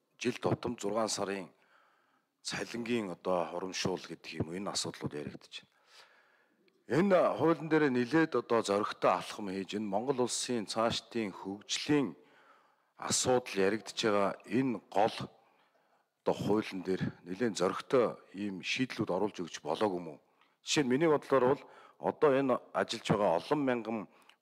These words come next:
багш, ажилчдыг, ялангуяа залуу багш нарыг орон байраар, орон сууцаар хангах мэдээж одоо бүгдийн нэг дор амжихгүй байх.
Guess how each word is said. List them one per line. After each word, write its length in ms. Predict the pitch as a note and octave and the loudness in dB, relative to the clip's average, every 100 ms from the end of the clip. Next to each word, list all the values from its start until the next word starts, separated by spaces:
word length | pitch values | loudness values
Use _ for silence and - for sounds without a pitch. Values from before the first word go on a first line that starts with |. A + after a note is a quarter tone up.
| - | -2
багш, 380 | E2+ - - E2 | 0 0 -2 0
ажилчдыг, 600 | F#2 - - - A2+ D#2 | -2 -2 -4 -4 -4 0
ялангуяа 500 | F2 A#2+ D#3+ E3 C#3+ | 0 0 2 2 4
залуу 500 | G#2+ A2 D3 C3 - - - - _ _ - | 2 2 4 2 0 -8 -20 -20 _ _ -4
багш 320 | - - - | -2 -2 -2
нарыг 280 | A2 G#2 - | -4 -4 0
орон 380 | D#2 A2 E3 D3+ | 2 2 2 2
байраар, 360 | A#2+ A#2 A2 G2+ | 4 4 4 4
орон 300 | E2+ B2+ D#3+ | 2 2 -2
сууцаар 460 | - A#2+ - A2+ | 0 0 0 0
хангах 580 | - - G2+ G#2 - - - _ _ _ _ _ _ _ _ _ _ | 0 -2 -4 -4 -4 -4 -10 _ _ _ _ _ _ _ _ _ _
мэдээж 420 | G#2 - E3 C3 | -4 4 4 4
одоо 100 | A#2 | 2
бүгдийн 480 | G2+ G2+ - C3+ B2+ | 0 0 -2 0 2
нэг 220 | G#2+ G#2+ - | 2 -2 0
дор 160 | F2+ | 2
амжихгүй 480 | D#2+ D#2 - - F#2 | 2 0 -4 0 0
байх. 160 | - | 0